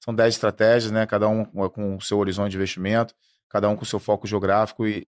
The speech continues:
cobrindo esses diferentes nichos, né? Então, nosso grande ativo, né, essa, é esse conjunto de especialistas com core, né, uma,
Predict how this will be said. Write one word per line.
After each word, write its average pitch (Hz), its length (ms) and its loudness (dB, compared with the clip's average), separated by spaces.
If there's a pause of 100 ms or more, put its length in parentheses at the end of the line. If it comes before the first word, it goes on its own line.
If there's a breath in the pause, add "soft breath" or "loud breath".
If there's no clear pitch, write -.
cobrindo 104 300 -2
esses 98 220 -6
diferentes 101 500 -4
nichos, 87 360 -6
né? 90 100 -6
Então, 131 400 0
nosso 104 200 0
grande 120 220 2
ativo, 117 420 2
né, 107 140 2
essa, 101 480 2
é 107 60 2
esse 95 120 0
conjunto 110 360 -4
de 113 60 -4
especialistas 117 840 2
com 104 500 -4
core, 110 360 4
né, 101 220 2
uma, 95 340 -4